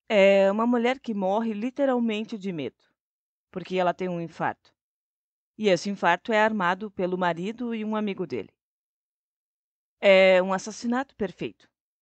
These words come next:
evidente, porque não se pode provar que alguém que morreu do coração tenha, na realidade, sido assassinado.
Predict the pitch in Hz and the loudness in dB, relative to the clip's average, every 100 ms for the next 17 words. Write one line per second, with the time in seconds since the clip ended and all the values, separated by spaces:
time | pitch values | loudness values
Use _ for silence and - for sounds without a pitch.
0 | _ _ - 165 185 196 170 - - _ | _ _ -10 -8 -6 -6 -8 -14 -20 _
1 | _ 196 - 202 196 190 180 - _ _ | _ -12 -10 -10 -6 -4 -6 -8 _ _
2 | _ - 214 - 262 254 269 277 - 190 | _ -10 -8 -6 -4 -2 -2 -4 -6 -6
3 | 165 165 190 _ 202 185 175 185 175 180 | 0 0 0 _ -8 -2 0 0 -2 -2
4 | 202 214 151 139 151 143 156 180 170 160 | -2 -6 -10 -8 -8 -10 -10 -8 -8 -6
5 | 175 190 220 170 160 190 175 160 165 156 | -6 -6 -6 -6 -4 -4 -6 -6 -4 -2
6 | 151 185 240 180 - 165 156 - 165 - | -2 -4 -8 -12 -10 -8 -8 -10 -12 -10
7 | 135 107 | -10 -12